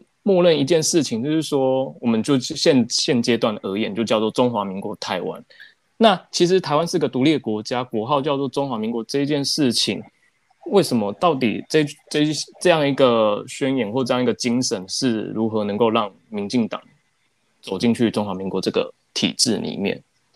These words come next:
两位觉得为什么他能够就这样顺水推舟的进去了中华民国？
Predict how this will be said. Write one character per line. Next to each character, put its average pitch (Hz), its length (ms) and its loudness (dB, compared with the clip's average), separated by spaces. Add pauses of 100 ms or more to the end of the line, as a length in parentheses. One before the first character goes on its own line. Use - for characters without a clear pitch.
(1120)
两 104 200 4
位 127 140 6
觉 95 220 -2
得 98 220 -6 (520)
为 143 100 4
什 120 80 0
么 104 80 0
他 123 180 6
能 117 140 8
够 110 400 4 (300)
就 131 180 2
这 117 140 2
样 117 180 2
顺 117 400 0
水 101 220 -2
推 123 240 0
舟 123 160 2
的 113 100 2
进 107 220 -4
去 101 160 -6
了 - 160 -8 (360)
中 113 120 -4
华 104 100 -4
民 87 120 -6
国？ - 160 -10